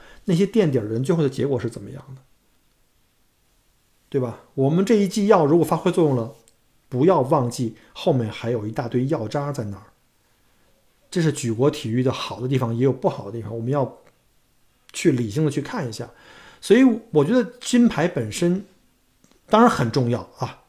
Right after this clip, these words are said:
给我们带来了荣誉，各方面的东西，证明我们是强国。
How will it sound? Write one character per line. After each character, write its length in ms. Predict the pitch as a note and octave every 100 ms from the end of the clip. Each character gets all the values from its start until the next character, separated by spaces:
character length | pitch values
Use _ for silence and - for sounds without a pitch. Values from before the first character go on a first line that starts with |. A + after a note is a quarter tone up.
| -
给 260 | A#2+ A2 C3+
我 100 | C3
们 300 | A2+ A#2+ C3+
带 140 | E3+ C#3
来 80 |
了 40 | B2+
荣 240 | A#2+ A2
誉， 120 | D3
各 120 | B2+ C3
方 140 | C3+
面 80 | B2+
的 80 | A#2
东 160 | B2
西， 100 | B2+
证 280 | C3+ E3+ D#3+
明 100 | C3+
我 60 | C3
们 80 | G#2
是 80 |
强 240 | - - B2+
国。 220 | A#2 G#2